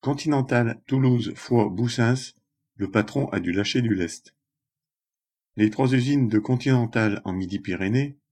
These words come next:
respectivement dix-sept cents salariés à Toulouse, quatre cents à Foix et deux cents à Boussens, sont en période de négociation annuelle obligatoire, N A O.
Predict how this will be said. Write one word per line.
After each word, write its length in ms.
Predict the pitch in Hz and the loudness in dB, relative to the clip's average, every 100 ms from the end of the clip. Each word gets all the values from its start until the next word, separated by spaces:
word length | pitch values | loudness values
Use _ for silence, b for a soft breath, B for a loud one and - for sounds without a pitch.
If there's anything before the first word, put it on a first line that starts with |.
| _ _ | _ _
respectivement 800 | - - 113 107 110 104 104 104 | -12 -4 -4 -2 -2 0 0 -2
dix-sept 380 | - 117 117 110 | -4 -6 -4 -4
cents 140 | - 110 | -2 -4
salariés 440 | - 104 98 101 | -2 -2 -2 -2
à 60 | 95 | -2
Toulouse, 520 | - 104 107 104 - _ _ _ | 0 2 2 0 -8 _ _ _
quatre 200 | - 117 | -4 -4
cents 180 | - 120 | -2 -2
à 60 | 101 | -2
Foix 400 | - 107 101 - _ _ | -2 -2 -2 -6 _ _
et 120 | - 90 | -6 -2
deux 160 | 95 | -2
cents 300 | 95 110 92 | -2 -2 -4
à 100 | - | -6
Boussens, 600 | 80 87 95 120 120 120 - _ _ _ _ | -8 -8 -4 0 0 -2 -12 _ _ _ _
sont 300 | - 120 107 | -8 -6 -4
en 80 | 90 | -6
période 520 | - 107 117 135 - | -4 -2 0 0 -2
de 120 | 92 | -4
négociation 720 | 92 101 98 95 101 - 101 - | -2 -2 -2 -4 -6 -6 -8 -6
annuelle 380 | 87 95 120 | -6 -2 0
obligatoire, 680 | 113 104 110 107 110 90 76 - | 0 0 0 0 -2 -4 -6 -10
N 180 | 101 107 | -4 -2
A 80 | |
O. 180 | 98 80 | -4 -8